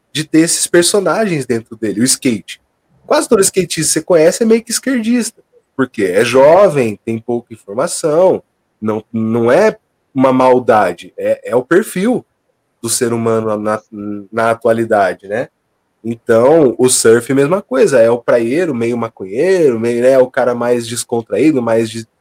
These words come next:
então é a forma de você ir trazendo pro esporte pessoas menos ligadas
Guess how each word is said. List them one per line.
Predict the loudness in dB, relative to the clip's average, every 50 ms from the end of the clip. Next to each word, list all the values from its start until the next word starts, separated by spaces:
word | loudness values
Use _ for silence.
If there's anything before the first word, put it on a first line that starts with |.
| _ _ _ _ _ _ -12
então | -12 -12 -2 _ 2 4 6 6 6
é | 4
a | 4 2
forma | 0 0 0 0 0
de | -2 -4 -6
você | -6 -6 -2 -2 -2 -4
ir |
trazendo | -2 _ -6 -4 -4 -4 -6 -6
pro | -8 -12
esporte | -12 -10 -4 -2 0 0 0 -4 _
pessoas | -10 -10 -10 -6 -4 0 0 0 0 -2 -4
menos | -4 0 0 0 0 0 -2 -4
ligadas | -6 -6 -8 -2 0 0 2 2 2 0 -2 -4 -6 -6 -10 -16